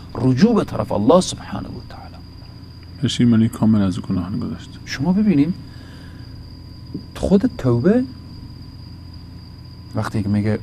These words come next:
Speaker 1: «اتوب، یا ایها الذین توبوا الی الله توبة نصوحا»، توبه خالصانه، شما ببینیم یک هواپیما، طیاره که میگیم،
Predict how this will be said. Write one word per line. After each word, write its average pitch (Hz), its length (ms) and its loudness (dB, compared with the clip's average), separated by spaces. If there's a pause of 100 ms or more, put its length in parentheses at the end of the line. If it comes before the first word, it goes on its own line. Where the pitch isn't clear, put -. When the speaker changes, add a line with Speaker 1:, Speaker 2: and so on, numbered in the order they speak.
(140)
Speaker 1:
«اتوب، 110 340 0 (480)
یا 117 120 2
ایها 113 140 2
الذین 107 320 0
توبوا 107 260 0
الی 104 100 0
الله 104 220 0
توبة 104 400 -2
نصوحا»، 107 500 -2
توبه 107 380 -2
خالصانه، 110 640 0 (720)
شما 175 160 -2
ببینیم 202 240 4
یک 196 120 2 (100)
هواپیما، 101 800 0 (520)
طیاره 98 260 2
که 110 120 -2
میگیم، 95 360 0